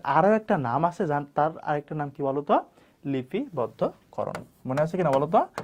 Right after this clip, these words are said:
লিপিবদ্ধকরণ, ঠিক আছে? আচ্ছা, এই তোমরা মাঝে মাঝে এই নামগুলো একটু জেনে রাখবে। এই জন্য পরীক্ষায় কিন্তু ওই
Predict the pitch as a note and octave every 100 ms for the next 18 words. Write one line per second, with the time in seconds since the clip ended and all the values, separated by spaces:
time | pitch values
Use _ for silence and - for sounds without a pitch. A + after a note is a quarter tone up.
0 | - _ B2 A#2+ A#3 A#2+ - G#2+ - B2
1 | - - - C#4+ F4 - - - - -
2 | - F3+ - - _ _ _ _ _ _
3 | - - E3 A3+ B3 G3 F3 A3+ A3+ G#3+
4 | E3+ E3+ F#3+ G3+ G3+ G#3 G3 - - -
5 | - - - C3+ C3 C#3 D3 C3+ C3+ A3
6 | E3 A3+ - - E3 - G3 G#3+ A#3+ A3+
7 | A3+ B3 A3 -